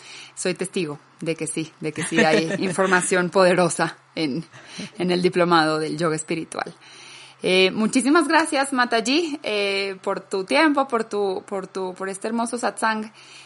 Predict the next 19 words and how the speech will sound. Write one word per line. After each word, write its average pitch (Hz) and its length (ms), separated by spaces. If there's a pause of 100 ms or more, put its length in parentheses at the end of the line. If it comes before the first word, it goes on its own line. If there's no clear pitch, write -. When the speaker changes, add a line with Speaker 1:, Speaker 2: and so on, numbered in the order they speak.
(120)
Speaker 1:
Muchísimas 226 600
gracias 240 640
a 214 180
todos 226 400
ustedes 208 340
por 208 120
escucharnos. 233 760
Los 175 180
esperamos 185 640
en 180 460
un 190 180
próximo 240 560
capítulo 208 480
de 196 120
Una 190 200
Revolución 180 420
de 180 100
Conciencia 170 540
podcast. 240 540